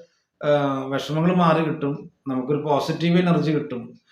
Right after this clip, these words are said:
പക്ഷെ ഇവിടെ ഞാൻ പറഞ്ഞ പോലെ തന്നെ ആളെ തെറ്റുകൾ കൊടുക്കുന്നിടത്ത് നമുക്ക് പോസിറ്റീവ് എനർജി അല്ല,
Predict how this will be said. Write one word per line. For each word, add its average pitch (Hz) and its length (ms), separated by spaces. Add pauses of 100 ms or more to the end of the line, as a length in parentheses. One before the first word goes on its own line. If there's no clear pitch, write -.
(360)
പക്ഷെ 143 180
ഇവിടെ 185 420
ഞാൻ 180 280
പറഞ്ഞ 180 220
പോലെ 180 300
തന്നെ 170 140
ആളെ 170 300
തെറ്റുകൾ 180 400
കൊടുക്കുന്നിടത്ത് 165 880 (200)
നമുക്ക് 147 580 (100)
പോസിറ്റീവ് 156 560
എനർജി 160 360
അല്ല, 139 440